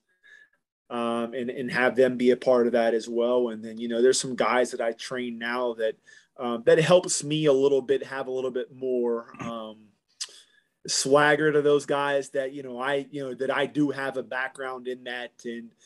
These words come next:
you know, now obviously the game has changed. So I've had to evolve my thought process and, um, and what I dealt with as a player and then as a coach. And then now is,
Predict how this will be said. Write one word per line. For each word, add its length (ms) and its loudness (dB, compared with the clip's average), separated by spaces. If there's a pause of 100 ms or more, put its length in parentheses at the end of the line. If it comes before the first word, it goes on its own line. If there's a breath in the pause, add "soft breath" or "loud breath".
(240 soft breath)
you 100 -6
know, 200 -4
now 160 2
obviously 280 4
the 100 2
game 300 0
has 140 -6
changed. 300 -4
So 120 0
I've 200 2
had 180 0
to 80 -4
evolve 520 0
my 220 -4
thought 300 -2
process 640 -4
and, 300 -4 (460 loud breath)
um, 580 -6
and 180 -2
what 160 8
I 160 6
dealt 300 2
with 180 0
as 160 -4
a 60 -4
player 640 2
and 260 -8
then 140 -4
as 160 -4
a 60 -8
coach. 340 -2
And 80 -4
then 120 -6
now 260 0
is, 240 0